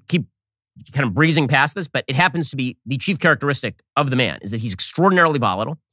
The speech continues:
which means he's unpredictable. That has its benefits. It also has its major and severe drawbacks in a campaign, as we saw in twenty twenty.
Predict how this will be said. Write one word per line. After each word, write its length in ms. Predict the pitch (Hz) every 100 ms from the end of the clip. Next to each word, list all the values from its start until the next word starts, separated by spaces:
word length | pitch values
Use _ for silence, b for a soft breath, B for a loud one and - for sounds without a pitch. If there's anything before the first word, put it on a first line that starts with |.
| _ _
which 160 | - 139
means 340 | 202 220 160
he's 140 | - 135
unpredictable. 640 | 165 151 147 - 190 233 _ _ _ -
That 100 | 87
has 140 | 123 139
its 80 |
benefits. 360 | 170 170 - -
It 80 | 98
also 220 | 110 143
has 180 | 139 123
its 100 | 110 -
major 400 | 101 131 165 175
and 160 | 135 131
severe 220 | 131 151
drawbacks 420 | 117 107 95 107
in 60 | 139
a 40 |
campaign, 360 | 123 117 107 143
as 120 | 143
we 60 | 107
saw 220 | 135 120
in 160 | 110
twenty 200 | 110 127
twenty. 280 | 123 104 117